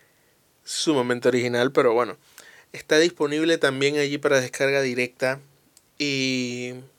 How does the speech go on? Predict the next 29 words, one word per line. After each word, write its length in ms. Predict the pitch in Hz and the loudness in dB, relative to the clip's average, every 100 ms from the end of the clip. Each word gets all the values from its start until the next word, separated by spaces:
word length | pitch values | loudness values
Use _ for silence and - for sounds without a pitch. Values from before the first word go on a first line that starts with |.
| _ _ _ _ - - _ - | _ _ _ _ -10 -10 _ -4
¿qué 100 | 156 | -4
les 100 | 143 | -2
puedo 200 | 185 156 | -2 -2
decir? 420 | 131 - 156 120 - - - - - - _ - | -2 -4 -6 -8 -18 -20 -20 -20 -20 -20 _ -4
Realmente 340 | 123 147 156 | -2 -2 -4
es 60 | 190 | -2
una 80 | |
emoción 500 | 208 180 143 - 180 | -4 -2 -4 -4 -4
bastante 480 | 175 175 - 175 175 | -6 -10 -10 -10 -6
grande. 560 | 165 165 165 170 170 175 - - | -6 -6 -4 -6 -6 -8 -14 -18
Fueron 580 | - 139 151 170 190 208 _ _ _ _ _ _ _ _ _ | -8 -6 -4 -8 -10 -16 _ _ _ _ _ _ _ _ _
básicamente 600 | - - 175 143 143 147 | -10 -8 -8 -10 -12 -12
como 260 | 170 151 135 | -14 -10 -10
dos 280 | 120 143 143 | -6 -8 -6
meses 280 | 214 226 190 | -4 -4 -2
trabajando 460 | - 139 143 165 | 0 0 0 -2
en 60 | 170 | -2
esa 180 | 170 180 | -2 -2
página, 440 | 190 160 131 185 - _ _ _ _ _ | -2 -2 -2 -2 -4 _ _ _ _ _
día 480 | - 127 135 165 170 | -14 -4 2 4 4
y 60 | |
noche. 440 | 156 156 151 147 185 - - - - _ - | 4 0 0 -2 -4 -16 -20 -20 -20 _ -6
Porque 200 | 123 135 | 2 4
digo, 200 | 151 127 | 4 2
no, 380 | 123 131 143 - | 2 2 2 0
no 240 | 139 143 | -4 -4
es 60 | 147 | -2
que 140 | - | -4
podía 540 | - 127 127 139 156 | -2 0 2 2 2